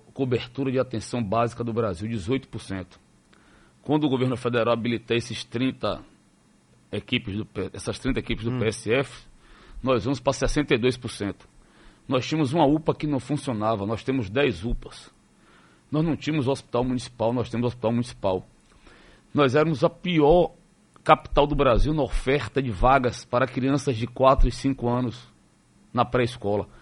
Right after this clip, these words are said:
Speaker 1: Nós somos a primeira do Brasil. Significa o quê? Mais vagas, mais escolas,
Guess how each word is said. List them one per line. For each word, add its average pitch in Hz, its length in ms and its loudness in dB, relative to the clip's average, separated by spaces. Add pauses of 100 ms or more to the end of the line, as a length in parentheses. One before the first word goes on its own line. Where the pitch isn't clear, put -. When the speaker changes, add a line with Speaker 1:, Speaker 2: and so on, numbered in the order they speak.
(160)
Speaker 1:
Nós 143 140 2
somos 143 200 -2
a 156 60 6
primeira 151 420 2
do 147 80 -2
Brasil. 131 260 0
Significa 170 500 -2
o 123 60 0
quê? 123 240 -2 (300)
Mais 175 240 4
vagas, 131 500 2 (300)
mais 160 260 0
escolas, 131 540 -2